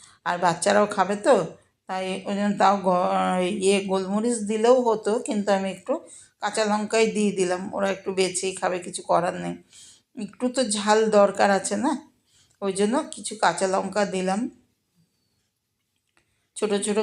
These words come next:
করে কেটে দিয়েছি, তো এই সবজিটা হতে হতে এর মধ্যে গলেও যাবে। বেটে দিলেও হতো, কিন্তু আমি এখানে কোনো বাটা বাটি কিছুই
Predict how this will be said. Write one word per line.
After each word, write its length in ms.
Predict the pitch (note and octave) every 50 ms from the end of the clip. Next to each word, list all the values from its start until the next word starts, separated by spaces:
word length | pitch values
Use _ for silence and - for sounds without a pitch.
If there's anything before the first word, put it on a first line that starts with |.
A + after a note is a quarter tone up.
| G#3+
করে 180 | A3 A3+ A3 A3
কেটে 280 | G#3+ - A3 G#3 G#3+ A3+ A3
দিয়েছি, 220 | A3+ B3+ B3+ - F#4 F4+
তো 60 | F#4
এই 100 | D#4 G#3 - -
সবজিটা 440 | G3 F3 F#3 F3+ G3 G3 G3 G#3 G#3+ G#3
হতে 180 | G3 G3 - G3+
হতে 160 | G3+ G3+ A#3+ A3+
এর 100 | G#3+ G3+
মধ্যে 240 | G3 G3 F#3+ G3+ G3
গলেও 380 | F#3+ G#3 F#3+ F#3 F#3 F#3+ G3 G3+ G3
যাবে। 280 | F#3+ F#3 E3+ F3 F3+ G#3 - _ _ _ _ _ _ _ _ _ _ _ - - - - G3+ G#3+
বেটে 260 | A#3 A#3 - G#3 G#3
দিলেও 340 | G3 G#3 G#3+ G#3+ A#3 B3 C4+ B3+ B3+
হতো, 240 | B3+ A#3 A#3+ - G#3+ A3 G#3+
কিন্তু 200 | - A3+ G#3 G#3+ G#3+
আমি 140 | G#3 G#3+ G#3+
এখানে 260 | A3 G#3 G#3 G#3 G#3+ G#3+
কোনো 240 | A3 A3 G#3 G3+ G3+ G3+
বাটা 340 | F#3+ G3 F#3 F3+ F#3 G3 F#3+ G3+ G3+ - _ _ _ _ _ _ _ _ _ _ -
বাটি 240 | G#3 G3+ - G#3 G3+
কিছুই 420 | G3+ - A#3+ - - - G#3+ G#3+